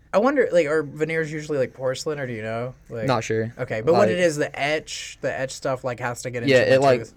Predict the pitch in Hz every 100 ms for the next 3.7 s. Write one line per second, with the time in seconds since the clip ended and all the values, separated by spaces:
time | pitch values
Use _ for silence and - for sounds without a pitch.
0 | - 127 - 127 143 139 131 123 117 107
1 | - - 127 120 117 123 123 117 123 120
2 | - 120 - 117 117 - 120 120 117 117
3 | 110 101 - 113 117 117